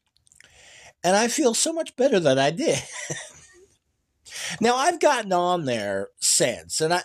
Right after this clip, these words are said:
and I've, and I've gotten on there for a month and I've deleted it again, and I've gotten on there for a month and I've deleted it again. And, and I, and I tend to believe that small doses of it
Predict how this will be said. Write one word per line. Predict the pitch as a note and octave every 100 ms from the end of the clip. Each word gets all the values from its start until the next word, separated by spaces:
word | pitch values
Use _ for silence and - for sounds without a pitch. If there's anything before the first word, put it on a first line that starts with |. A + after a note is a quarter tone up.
| F#3+
and | G3
I've, | G3 G3 E3 E3 -
and | F3 F3
I've | F3
gotten | E3 G3 F#3
on | F3+ E3
there | D#3+ D3
for | - D#3 D#3 _ _
a | D3+
month | D#3 C3 A#2+ A#2+ B2
and | D3
I've | D3 C#3+
deleted | D3 C3 A2+ A2 G2+
it | G2
again, | G2+ G2 F#2+ G2
and | A#2+
I've | C#3+ D#3+
gotten | E3+ E3+
on | E3+ E3+
there | E3
for | D#3+ F#3
a |
month | F3 A#2+ A#2+ A#2+
and | C#3+
I've | C#3
deleted | C#3+ C#3 A#2 G#2 G2
it |
again. | F#2+ F2+ - - - -
And, | - -
and | A#3 A#3+
I, | B3+ C4 - -
and | G3
I | G3+ G#3
tend | - A#3+ C4
to | G#3+
believe | F#3 D3 C3 B2
that | C3+ B2+ _
small | - - - E3 F3 F3+
doses | E3 A#2+ B2 C3 D#3 D#3
of | F3 F3+
it | F#3+